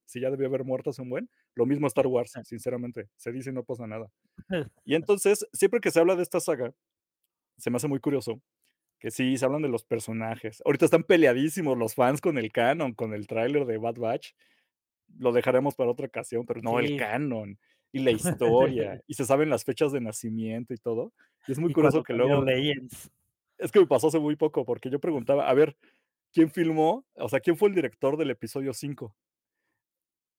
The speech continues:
Speaker 1: ¿Tú te la sabes
Speaker 2: Oh,
Speaker 1: esa respuesta? <laughs>
Speaker 2: ah, no. ¿Qué les
Speaker 1: La
Speaker 2: pasa?
Speaker 1: respuesta, la respuesta siempre es: "George Lucas".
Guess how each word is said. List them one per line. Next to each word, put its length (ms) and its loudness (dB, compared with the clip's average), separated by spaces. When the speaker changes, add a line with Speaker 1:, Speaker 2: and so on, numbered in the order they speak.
Speaker 1:
¿Tú 100 2
te 80 4
la 100 6
sabes 200 4
Speaker 2:
Oh, 20 -6
Speaker 1:
esa 160 0
respuesta? 420 -4
<laughs> 0 -
Speaker 2:
ah, 220 2
no. 640 -4
¿Qué 100 -4
les 180 0
Speaker 1:
La 40 4
Speaker 2:
pasa? 0 -
Speaker 1:
respuesta, 400 4
la 80 2
respuesta 300 2
siempre 320 4
es: 140 -2
"George 240 0
Lucas". 400 -2